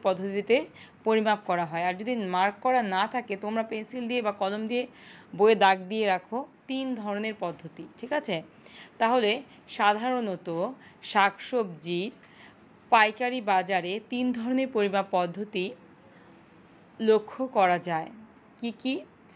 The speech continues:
ওজন দিয়ে লটে বিক্রয় এবং গণনা। এছাড়া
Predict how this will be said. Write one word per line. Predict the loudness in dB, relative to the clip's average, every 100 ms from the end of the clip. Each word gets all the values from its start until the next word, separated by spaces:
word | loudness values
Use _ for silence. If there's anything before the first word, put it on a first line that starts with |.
| -20 -20 -20 2
ওজন | 2 4 2 2
দিয়ে | 0 -2 -2 -10 -20 -16 0
লটে | 4 4 2 -8
বিক্রয় | -8 -2 0 0 -2
এবং | -4 2 4 2 -4 -16
গণনা। | 0 2 2 -4 -8 -14 -20 -20 -20 -20 -20 -20 -20 -8 -4 -2
এছাড়া | 0 0 0 2 0